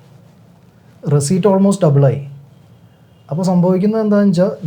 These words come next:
ജനങ്ങളുടെ കയ്യിലാണ് റെസീറ്റ് ഇരിക്കുന്നത്, സൂക്ഷിപ്പുകാരുടെ കയ്യിൽ ഗോൾഡാണ് ഇരിക്കുന്നത്. ജനങ്ങളുടെ കയ്യിലുള്ള റെസീറ്റ്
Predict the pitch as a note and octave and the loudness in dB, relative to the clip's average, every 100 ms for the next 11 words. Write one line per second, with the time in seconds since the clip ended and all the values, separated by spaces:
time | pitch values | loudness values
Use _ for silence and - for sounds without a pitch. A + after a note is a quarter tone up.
0 | C3+ C#3+ D#3 E3+ F#3 G#3 G3 G3+ G#3 G#3 | -2 0 2 2 2 2 2 2 2 0
1 | E3+ C#3+ D#3 C#3+ C3 A#2 - - C3+ D3+ | 0 0 0 0 -2 -4 -8 -4 -2 -2
2 | C#3+ E3 E3 F3+ F3+ E3 C#3 D3 C3+ A#2 | 0 0 2 2 2 0 2 2 0 -6
3 | G#2 - - _ - _ _ - - - | -10 -16 -20 _ -20 _ _ -20 -20 -20
4 | - C3+ D3 E3 G3 G#3+ A#3 A3+ G#3+ G#3+ | -10 -2 2 2 4 2 2 4 4 4
5 | A3 G3+ E3 F3 E3 | 2 0 0 -2 0